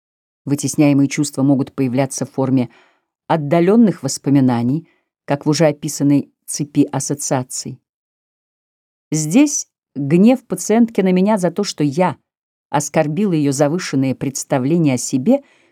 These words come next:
не проявился как таковой. Лишь косвенно она намекнула на то, что я осмелилась нарушить священное табу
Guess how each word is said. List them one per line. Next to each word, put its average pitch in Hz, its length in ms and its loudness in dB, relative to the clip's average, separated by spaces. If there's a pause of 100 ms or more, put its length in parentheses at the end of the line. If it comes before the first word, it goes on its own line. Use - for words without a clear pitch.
(220)
не 214 200 6
проявился 294 580 0
как 269 220 -4
таковой. 156 560 -4 (240)
Лишь 190 220 0
косвенно 139 600 0
она 135 120 0
намекнула 156 460 0
на 196 120 0
то, 254 140 0
что - 180 -2
я 208 280 2 (380)
осмелилась 165 840 2
нарушить 180 540 -2
священное 226 760 0
табу 220 640 0